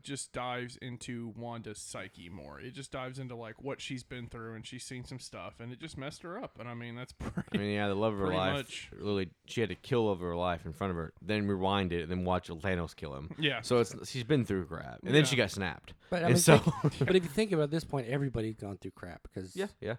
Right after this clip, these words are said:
Speaker 3: half the, half the population
Speaker 1: Yeah, some
Speaker 3: disappeared.
Speaker 1: people just cope with it
Speaker 2: But
Speaker 1: better than
Speaker 2: nobody
Speaker 1: Wanda did.
Speaker 2: had
Speaker 3: She,
Speaker 2: the
Speaker 3: she had no
Speaker 2: power.
Speaker 3: coping mechanism.
Speaker 2: No one had the power to do what she did, and so it just, you know. Anyways, so you get, you're painted this picture that she went and stole Vision's body, right? Um,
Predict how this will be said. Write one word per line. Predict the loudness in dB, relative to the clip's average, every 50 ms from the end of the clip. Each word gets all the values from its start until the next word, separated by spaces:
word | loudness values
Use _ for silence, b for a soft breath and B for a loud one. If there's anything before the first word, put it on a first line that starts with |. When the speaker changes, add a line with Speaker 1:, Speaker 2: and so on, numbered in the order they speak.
| -6 -8
Speaker 3:
half | -2 0 0 0 0 -2
the, | 0
half | 0 0 0 -2
the | -4
population | -2 -2 -2 -2 0 0 0 0 0 0 -2
Speaker 1:
Yeah, | -2 -2
some | -2 -2 -2 -2
Speaker 3:
disappeared. | 0 0
Speaker 1:
people | 0 0 0 -2
just | -4 -4 -4
cope | -4 -4 -4 -4
with | -4 -6
it | 2 4
Speaker 2:
But | 6
Speaker 1:
better | 6
than | 8 8
Speaker 2:
nobody | 8 8 8 8 6 6 4
Speaker 1:
Wanda | 2 0 0
did. | 2
Speaker 2:
had | 4 4 4 4 4
Speaker 3:
She, | 2
Speaker 2:
the | 2 2
Speaker 3:
she | 4 6
had | 6 8 8 8
no | 8 8
Speaker 2:
power. | 8 6
Speaker 3:
coping | 6 6 6 2 0 -2
mechanism. | -4 -4 -6 -8 -10 -10 -4 0
Speaker 2:
No | 4 6
one | 6 8
had | 6
the | 4
power | 4 6 6 8 8 8 6
to | 4 0 -2 -4 -8 -2 0
do | 0 0
what | 0 -2
she | -6 -8 -6
did, | -4 -2 -2 -2 -2 -4
and | -8 -6 -6
so | -6 -6
it | -4 -6 -8 -8
just, | -8 -10 -10 -12 -16 _ -20 _
you | -8 -6
know. | -4 -4 -6 -6 B B B B B 0
Anyways, | 2 4 4 4 4 2 2 0 -2
so | 0 0 0 0 -2 -6 _ _ _ _ _ _ _ _ _ _ _ _ _ _ -4
you | 2 2
get, | 2 4
you're | 4 2
painted | 2 2 -2 -2 -2 -2 -2 -2
this | -4 -6
picture | -2 -2 0 0 -2 -2 0 0
that | 0 0
she | -2 -4 -4 -2
went | 0 0 0 -2 -2 -4
and | -10 -10 -10
stole | -8 -4 -2 0 0 0
Vision's | 0 -2 -2 -4 -6 -6
body, | -8 -10 -8 -8 -10 -12 -12 _ _ _ -10
right? | -8 -6 -6 -8 -8 -12 b b b b b b b b b -4
Um, | 0 4 4 6 6 4 2 0 -2 -4 -6